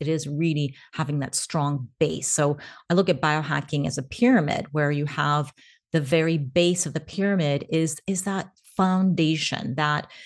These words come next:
the, the nutrition and the exercise and the sleep management, the stress management, our community, uh,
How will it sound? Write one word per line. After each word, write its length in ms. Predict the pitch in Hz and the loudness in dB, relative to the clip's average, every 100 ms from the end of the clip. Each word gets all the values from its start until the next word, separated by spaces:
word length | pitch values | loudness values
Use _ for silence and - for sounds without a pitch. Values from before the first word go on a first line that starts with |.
| - _ - | -20 _ -8
the, 800 | 170 170 156 156 151 156 - - | 0 4 6 4 4 0 -2 -6
the 100 | 120 | -2
nutrition 800 | 156 180 - 190 180 151 143 143 - | 2 2 2 -2 -2 -2 -2 -2 -2
and 240 | 156 160 | -2 2
the 120 | 202 | 2
exercise 840 | 180 - 156 - 147 135 147 135 - | 2 0 -4 -2 0 0 -2 -4 -4
and 220 | 151 147 | -2 0
the 100 | 151 | 0
sleep 500 | 175 - - 220 170 | 0 0 2 2 2
management, 680 | 165 151 147 143 143 147 143 | 0 0 0 0 -2 -4 -4
the 80 | 160 | -4
stress 440 | - - 156 - | -4 -2 -2 -2
management, 600 | 160 147 143 143 147 143 - - - - | -2 0 0 -2 -2 -2 -6 -16 -10 -4
our 100 | 151 | -4
community, 880 | - 165 151 156 156 147 143 139 - | 0 0 2 0 0 0 -2 -2 -4
uh, 580 | 139 139 143 - - | -4 -2 -2 -4 -4